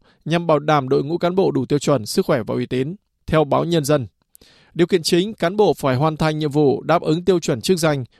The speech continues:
đủ sức khỏe, việc bổ nhiệm lại phải được thông báo chậm nhất là chín mươi ngày trước khi hết thời hạn. Với quy định thay thế, cán bộ có thể bị thay thế, miễn nhiệm, cách chức bất kỳ lúc nào nếu sức khỏe không bảo đảm,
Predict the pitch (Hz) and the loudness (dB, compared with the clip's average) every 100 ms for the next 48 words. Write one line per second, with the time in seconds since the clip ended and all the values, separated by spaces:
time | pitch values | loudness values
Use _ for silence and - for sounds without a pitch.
0 | - 156 151 233 - 175 123 104 135 143 | 0 2 2 0 2 2 2 -2 -4 0
1 | 135 147 143 151 143 135 139 131 180 165 | 0 0 0 0 0 -2 -2 0 -2 0
2 | 147 180 185 123 151 185 127 - 185 214 | 0 0 -2 -2 -2 0 -2 -2 0 0
3 | 165 131 117 _ _ - 233 - 185 160 | 0 -2 -4 _ _ -2 -2 0 2 4
4 | 143 180 - 127 127 120 - _ _ _ | 4 2 0 0 0 -2 -8 _ _ _
5 | _ 170 180 214 170 190 180 165 185 220 | _ 0 2 2 2 0 0 2 2 0
6 | - 175 196 156 123 147 165 147 123 131 | -2 -2 2 4 4 0 -2 0 -2 -4
7 | 131 135 160 175 175 220 196 131 - _ | -2 0 0 0 0 2 2 0 -2 _
8 | _ _ 156 160 - 208 208 - 175 - | _ _ -4 -4 -2 0 0 0 -2 -2
9 | - 139 180 170 139 113 _ _ - 151 | -2 0 0 0 0 -2 _ _ -6 2
10 | 190 220 254 - 156 110 165 139 127 117 | 2 2 -2 0 -2 0 -2 0 0 -2